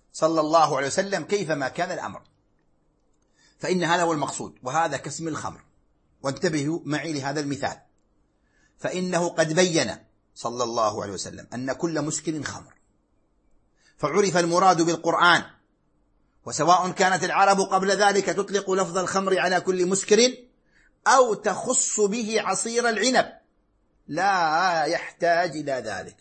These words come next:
المطلوب، يقول ابن تيمية، معرفة ما أراد الله ورسوله بهذا الاسم، وهذا قد عرف ببيان الرسول صلى الله عليه وسلم، وبأن الخمر في لغة المخاطبين بالقرآن كانت تتناول نبيذ التمر وغيره،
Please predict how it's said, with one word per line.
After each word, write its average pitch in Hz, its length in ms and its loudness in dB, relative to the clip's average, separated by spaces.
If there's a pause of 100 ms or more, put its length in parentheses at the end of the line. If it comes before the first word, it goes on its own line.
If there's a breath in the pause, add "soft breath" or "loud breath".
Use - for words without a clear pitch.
المطلوب، 262 720 4
يقول 175 240 0
ابن 190 140 0
تيمية، 247 440 4 (260 loud breath)
معرفة 180 520 0
ما 175 240 0
أراد 175 220 4
الله 170 360 4
ورسوله 165 460 2
بهذا 147 260 0
الاسم، 147 400 -2
وهذا 160 380 4
قد 156 240 -2
عرف 170 340 -2
ببيان 160 520 0
الرسول 170 460 -2
صلى 156 220 -4
الله 147 380 -2
عليه 135 100 -4
وسلم، 110 400 -10 (720 soft breath)
وبأن 180 380 0
الخمر 208 400 4
في 190 120 4
لغة 202 300 6
المخاطبين 190 840 2
بالقرآن 185 760 0
كانت 180 500 -4
تتناول 165 640 -2
نبيذ 147 340 -2
التمر 170 480 -2
وغيره، 160 680 2